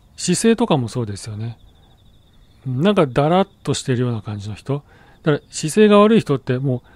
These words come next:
腹のあたりから崩れてるような。だから、体の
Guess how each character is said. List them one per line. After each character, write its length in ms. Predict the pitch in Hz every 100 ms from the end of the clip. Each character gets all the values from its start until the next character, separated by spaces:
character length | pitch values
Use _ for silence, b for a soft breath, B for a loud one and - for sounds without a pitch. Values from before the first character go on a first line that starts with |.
| b b
腹 300 | - 160 175
の 140 | 180
あ 60 | 190
た 100 | 170
り 100 | 123
か 80 | 127
ら 120 | 110
崩 300 | - 120 143
れ 80 | 139
て 120 | 117
る 60 | 107
よ 140 | 104
う 20 |
な。 240 | 107 107 -
だ 80 | 156
か 80 | 135
ら、 60 | b b b b _
体 340 | - 170 180 190
の 220 | 190 156